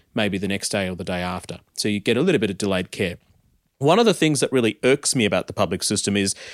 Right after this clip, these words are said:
it takes into account life-threatening situations really well. So multi-trauma, brain tumours, brain hemorrhages, cancer patients, uh, heart attacks, strokes, et cetera.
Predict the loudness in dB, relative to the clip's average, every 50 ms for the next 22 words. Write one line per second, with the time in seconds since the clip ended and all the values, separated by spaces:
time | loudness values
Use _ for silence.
0 | -18 -18 -20 -20 -20 _ _ _ _ _ -2 -2 -2 2 2 2 2 2 2 0
1 | 2 2 2 0 0 0 0 0 2 2 0 -2 0 0 2 4 4 4 4 2
2 | 0 0 0 0 0 0 -2 -2 0 -2 -2 0 0 2 2 2 0 0 -4 -4
3 | -2 0 2 4 4 6 4 4 4 4 2 2 2 0 -2 -2 0 2 2 2
4 | 2 2 0 -2 2 2 4 4 6 4 4 4 4 2 2 0 -2 -6 -12 -20
5 | -20 -20 _ _ -6 -2 2 4 4 6 6 4 2 0 0 2 2 2 4 2
6 | 2 2 2 0 0 -2 -4 -4 -2 0 2 2 0 2 2 2 2 2 2 2
7 | 2 2 2 2 0 -4 -6 -4 -2 0 2 2 2 0 0 -2 0 0 0 0
8 | 0 0 -2 -2 -2 -4 -2 -2 -4 -4 -4 -8 -20 -20 -20 -14 _ -2 0 2
9 | 2 2 2 2 2 0 -2 -4 -6 -14 _ _ -20 _ _ _ _ _ _ -2
10 | 2 4 4 4 2 0 0 0 0 0 0 -2 -4 -4 -4 -4 -8 _ _ _
11 | _ _ -4 -4 0 2 2 2 2 0 -2 -4 -2 -2 -2 -2 -2 -2 0 0
12 | 0 0